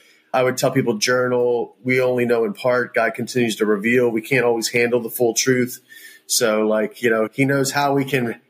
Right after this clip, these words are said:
handle it. Like, some people aren't ready to go all the way, so he'll hold our hand through that process. But it's really just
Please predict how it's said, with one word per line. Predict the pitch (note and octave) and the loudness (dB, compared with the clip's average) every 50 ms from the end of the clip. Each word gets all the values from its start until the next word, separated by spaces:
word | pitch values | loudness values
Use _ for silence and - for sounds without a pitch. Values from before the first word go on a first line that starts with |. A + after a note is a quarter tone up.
| _ - | _ -2
handle | D3+ D3+ D3 C3+ A#2+ A2 | 0 0 2 2 0 0
it. | G#2+ G#2 | 0 0
Like, | A#2+ A2+ A2+ - - _ _ _ _ _ _ | 0 0 0 -4 -6 _ _ _ _ _ _
some | - - - D3+ C#3 | -6 -2 0 0 0
people | D3 D3+ C#3 C#3+ | 0 0 0 0
aren't | C#3+ D3 C3 B2 | 0 0 0 0
ready | C3+ C3+ C#3 C3+ | 0 0 2 2
to | B2 B2 | 0 0
go | G#2+ G2+ - C3 B2+ - | -2 -2 -2 -2 0 0
all | - B2 B2 B2+ B2 A2 | 0 0 0 0 2 0
the | A2+ | 2
way, | A2+ B2 C3 C3 B2 A#2 A2+ A2 - - - - - | 0 2 0 0 2 2 0 0 -2 -6 -18 -20 -14
so | _ - - A2+ | _ -2 -2 0
he'll | A#2 C#3 B2+ A#2+ | 0 2 0 0
hold | - - B2 B2+ B2 | 0 0 0 0 0
our | A2+ | 0
hand | A2 A2+ B2 B2 B2 A2+ G#2+ | 0 0 0 0 0 0 -2
through | - A#2+ G2+ | -4 -2 0
that | A2 G2+ - | 0 0 0
process. | - B2+ B2+ B2+ B2+ B2+ C3 - G#2+ G2 - | -2 -2 0 0 0 -2 0 -2 -2 -2 -2
But | - A#2+ A2+ | -2 0 0
it's | A2+ A2 - - | 0 0 -2 0
really | B2+ C#3 D3+ D3+ D3 C3 | 0 2 2 2 0 0
just | - - B2+ A#2+ A#2 - - - | 0 0 0 0 0 -2 -6 -8